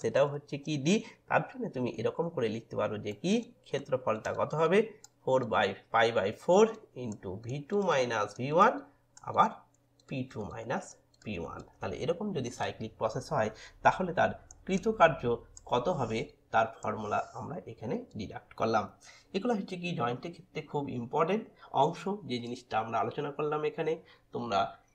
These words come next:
এই টপিকগুলা একটু বুঝে রাখো। আমরা যখন next, আমরা যখন এই chapter লাস্টে আমরা কি করব, problem নিয়ে আলোচনা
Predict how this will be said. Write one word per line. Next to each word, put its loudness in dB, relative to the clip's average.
এই 0
টপিকগুলা 4
একটু -4
বুঝে 2
রাখো। 2
আমরা -2
যখন 0
next, 0
আমরা 0
যখন -2
এই 0
chapter 6
লাস্টে -2
আমরা -2
কি -8
করব, -6
problem 2
নিয়ে 2
আলোচনা -4